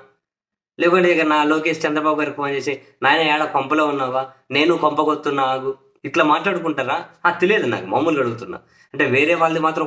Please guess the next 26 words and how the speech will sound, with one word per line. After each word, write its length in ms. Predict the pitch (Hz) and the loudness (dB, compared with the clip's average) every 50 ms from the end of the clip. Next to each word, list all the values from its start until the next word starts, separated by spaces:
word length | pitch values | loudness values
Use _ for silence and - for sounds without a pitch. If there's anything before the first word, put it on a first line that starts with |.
| 143 - | -4 -4
కొంప 220 | - 147 143 147 160 | -4 -4 -2 -2 -2
అవుతది, 440 | 160 156 151 165 165 165 180 202 185 - - - _ _ _ _ _ _ _ _ _ - | -2 -2 0 -2 -2 -2 -2 -2 -4 -4 -6 -8 _ _ _ _ _ _ _ _ _ -4
వీళ్ళది 320 | 131 151 165 175 175 175 175 | -2 0 2 4 4 4 4
మాత్రము 480 | 165 165 165 165 - 180 185 190 185 175 156 135 127 123 117 113 104 - 67 65 - - _ _ _ _ - | 4 2 2 2 0 -2 0 0 0 0 0 0 -2 -4 -4 -6 -8 -10 -14 -18 -20 -20 _ _ _ _ 0
ప్యాలెస్లు, 460 | 151 147 156 156 156 - - 160 156 151 | 2 4 4 2 0 0 -2 -2 -2 0
ఇంద్రభవనాలు 640 | 139 135 147 147 135 135 131 127 123 120 117 113 | 0 -2 -2 -2 0 0 0 0 0 -2 -4 -4
అవుతాయా? 340 | 107 101 98 104 110 131 156 165 - - _ _ _ _ _ _ _ - | -6 -6 -6 -6 -4 -4 -6 -8 -10 -16 _ _ _ _ _ _ _ -4
ఎందుకు 260 | 139 160 190 180 185 | -2 0 2 2 2
ఆ-, 120 | 151 143 123 | 2 0 0
అసలు 200 | 120 120 131 117 | -2 -2 -2 -2
ఆ 80 | 113 113 | -2 -2
భాష 200 | 110 127 135 - 185 | -4 -4 -2 0 0
ఏంటి? 280 | 180 170 165 160 165 160 - - _ _ _ _ _ _ _ _ _ _ _ _ _ - | 0 0 0 -4 -6 -6 -8 -12 _ _ _ _ _ _ _ _ _ _ _ _ _ -4
ఆ 60 | 120 | 0
పబ్లిక్ 380 | 123 123 123 120 139 170 165 - | 2 4 4 4 4 2 0 2
ప్లేస్లో 380 | 147 156 147 - - 151 143 143 - - _ _ _ _ _ - | 2 0 0 0 -2 -4 -6 -6 -8 -10 _ _ _ _ _ 0
అంత 220 | 123 135 147 147 131 123 | 0 0 2 2 0 2
ఓపెన్గా 460 | 135 151 151 165 160 156 147 147 147 - - _ _ - | 0 2 2 2 0 0 0 -4 -6 -8 -12 _ _ -2
కొంప 220 | 160 156 156 160 | -2 0 2 2
కొంప 320 | 151 - 156 151 147 143 151 | 0 2 0 -2 -2 0 0
అని, 240 | 147 143 135 - - - _ _ _ _ _ _ - | 0 0 -2 -4 -8 -12 _ _ _ _ _ _ -6
అంటే 200 | 120 131 139 156 127 117 - - - - | -2 0 0 0 0 -2 -6 -12 -8 -2
మీకు 240 | 117 131 151 131 139 | 0 2 2 2 2
అంత 240 | 131 135 143 131 127 | 0 0 2 2 2
అసూయ, 420 | 117 113 113 - 175 180 180 185 | 2 0 0 0 0 2 2 2
అంత 240 | 185 170 160 151 | 2 0 0 -2